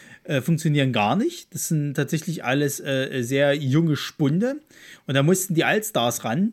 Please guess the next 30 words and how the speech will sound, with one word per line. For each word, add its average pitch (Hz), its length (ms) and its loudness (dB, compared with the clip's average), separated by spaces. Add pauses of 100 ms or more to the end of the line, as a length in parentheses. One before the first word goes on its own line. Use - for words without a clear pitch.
und 127 220 -6
die, 180 240 0
äh, - 20 -6
äh, 147 580 2
halten 160 400 -2
diesen 143 240 -4
Film 156 200 0
zusammen 147 420 -2
und, 135 220 -6
und, 127 320 -6
äh, 120 680 -2
äh, 107 40 -10 (100)
ja, 98 260 -6 (320)
stehlen 165 380 0
noch 147 120 -6
ein 139 200 -4
bisschen 135 180 -10
die 123 80 -10
Schau. 147 340 -6 (380)
Und, 151 420 4
ähm, 127 680 -2
ja, 113 200 2
die 110 140 -4
weibliche 160 360 2
Darstellerin, 165 720 0
nämlich 131 420 -4
Helga 170 540 0
Feddersen 175 680 -4
in, 139 300 -4
äh, - 60 -12